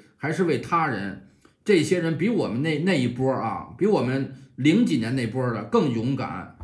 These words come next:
也更不容易，还是要给这些人点赞，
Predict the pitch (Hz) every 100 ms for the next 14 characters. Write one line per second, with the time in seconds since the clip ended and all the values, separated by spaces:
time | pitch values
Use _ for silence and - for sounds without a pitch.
0 | - 120 127 175 143 127 104 143 117 -
1 | - - - - - 170 196 190 170 135
2 | 117 165 127 143 127 135 135 110 107 113
3 | 156 98 -